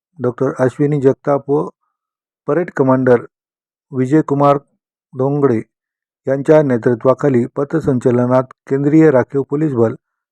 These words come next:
सशस्त्र सीमा बल, जलद प्रतिसाद पथक, दंगा नियंत्रण पथक, सशस्त्र पोलीस पथक, सशस्त्र महिला पो-, पोलीस पथक, उपविभागीय नांदेड शहर पथक,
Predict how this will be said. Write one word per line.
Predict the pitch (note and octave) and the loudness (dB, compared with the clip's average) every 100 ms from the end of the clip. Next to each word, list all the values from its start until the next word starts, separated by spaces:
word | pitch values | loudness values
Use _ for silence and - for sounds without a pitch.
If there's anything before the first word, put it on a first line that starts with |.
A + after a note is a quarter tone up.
| _ | _
सशस्त्र | C3 E3 D#3+ D#3+ D#3 | -6 -4 -4 -4 -4
सीमा | C3+ B2 B2 | -2 0 2
बल, | A#2+ C#3+ - _ _ _ _ | 2 0 -2 _ _ _ _
जलद | C3+ D#3+ F3 - | 0 0 -2 -6
प्रतिसाद | C#3 C#3+ C3+ C#3+ | -6 -4 0 0
पथक, | A#2+ D3+ - A#2 - _ _ _ _ | 0 -8 -6 -8 -10 _ _ _ _
दंगा | C3+ C3+ C#3 D#3 | -2 0 2 2
नियंत्रण | C3+ C3 B2 B2 A2+ _ | 4 2 2 0 -2 _
पथक, | C#3 - D3+ - _ _ _ C3+ | -8 -6 -6 -8 _ _ _ -14
सशस्त्र | C3 D#3 - D#3 | -4 -4 0 -2
पोलीस | D3 B2 B2 A#2+ | 0 -4 -4 -6
पथक, | D3 - B2+ - _ _ _ _ B2+ | -10 -4 -4 -6 _ _ _ _ -14
सशस्त्र | B2 D3+ - D3+ | -2 -2 0 0
महिला | B2+ A#2+ B2 | 2 2 2
पो-, | A#2+ C3 C3 C3 _ _ - | 0 0 0 -2 _ _ -6
पोलीस | C#3 D#3+ D#3 | -4 -4 -6
पथक, | B2+ A2 A2 - _ _ _ _ _ - | -10 -6 -8 -10 _ _ _ _ _ -14
उपविभागीय | C#3+ E3+ D3+ C3+ C3 B2 C3 C3 | -4 -2 0 2 2 2 2 2
नांदेड | B2+ B2 C3 C#3+ D#3+ | 2 2 2 0 0
शहर | - C3 B2+ | -4 0 0
पथक, | A#2+ C3 - D3+ | 0 -6 -4 -6